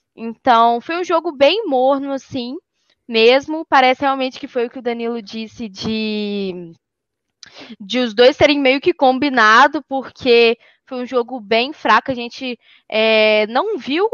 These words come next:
esse poder ofensivo que as duas equipes têm, as peças de qualidade que eles têm. O Rashford em posição errada, é um jogador que se movimenta bem.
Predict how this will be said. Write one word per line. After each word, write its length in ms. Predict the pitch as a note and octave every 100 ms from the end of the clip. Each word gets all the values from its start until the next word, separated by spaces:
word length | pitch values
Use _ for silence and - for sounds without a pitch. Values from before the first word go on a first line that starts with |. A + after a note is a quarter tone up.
| -
esse 200 | C5 -
poder 320 | - C#4 D4
ofensivo 600 | A#4+ - F4+ - C#4+ E4
que 100 | -
as 180 | C4+ A3+
duas 220 | B3 C#4
equipes 420 | C4 - A#3 A#3+
têm, 340 | _ A3 A#3 B3+
as 160 | A3
peças 480 | _ A#3+ A#3 C#4 B3+
de 100 | A#3
qualidade 760 | - B3+ B3 G3 F#3+ A3 A#3 B3 - - _ _
que 140 | -
eles 280 | A3+ A#3 A#3
têm. 320 | - A3 B3
O 60 | C4
Rashford 640 | G#3+ A#3+ C4+ - C#4 B3 A#3+
em 180 | A#3
posição 460 | A3+ A#3+ A3+ - A#3
errada, 420 | G#3+ G3+ A3 A#3
é 40 | A3
um 40 |
jogador 320 | A3+ G#3 G3+
que 80 | G#3+
se 100 | -
movimenta 480 | A3+ G#3 G#3 G#3 A3
bem. 400 | F#3 G3 G#3+ G#3+